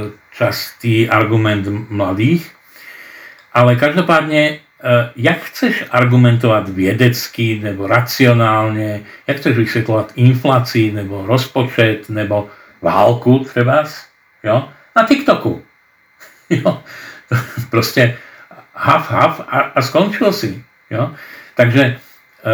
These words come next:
jako opravdu, e, vytvořit, jakoby, nebo neustále vytvářet protinarativy proti tomuhle tomu, jo, a šířit je přesně tím, tím samým způsobem, jo,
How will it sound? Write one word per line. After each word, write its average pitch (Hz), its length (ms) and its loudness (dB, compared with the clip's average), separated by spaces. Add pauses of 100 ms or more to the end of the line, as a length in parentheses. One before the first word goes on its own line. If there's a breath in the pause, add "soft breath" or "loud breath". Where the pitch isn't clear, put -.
(840)
jako 120 480 0
opravdu, 151 580 0
e, - 380 -20 (1500)
vytvořit, 143 560 2
jakoby, 120 680 2
nebo 117 360 0
neustále 143 560 2
vytvářet 135 760 0
protinarativy 131 880 0
proti 101 320 -4
tomuhle 101 400 -4
tomu, 95 440 -10 (420)
jo, 120 220 0 (340 loud breath)
a 123 100 -2
šířit 160 440 2
je 160 100 4
přesně 196 520 -2
tím, 143 300 -2
tím 185 200 0
samým 147 540 2 (260 loud breath)
způsobem, 127 880 0 (460)
jo, 117 240 -2